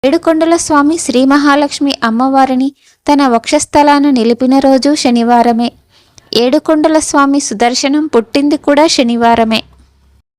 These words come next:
శనివారం పూట శ్రీవారిని దర్శించుకోవడం వల్ల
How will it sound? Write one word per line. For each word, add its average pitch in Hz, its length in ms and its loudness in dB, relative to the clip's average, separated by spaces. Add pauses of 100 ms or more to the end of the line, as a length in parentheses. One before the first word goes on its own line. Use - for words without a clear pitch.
(300)
శనివారం 294 640 2
పూట 302 280 -2
శ్రీవారిని 285 680 0
దర్శించుకోవడం 262 920 0
వల్ల 247 220 0